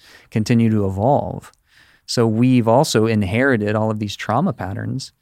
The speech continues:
that now we have the opportunity and the privilege to heal. So it may not have started with us,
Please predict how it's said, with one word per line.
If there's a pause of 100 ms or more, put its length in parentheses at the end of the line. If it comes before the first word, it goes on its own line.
(280)
that
now
we
have
the
opportunity
and
the
privilege
to
heal.
So
it
may
not
have
started
with
us,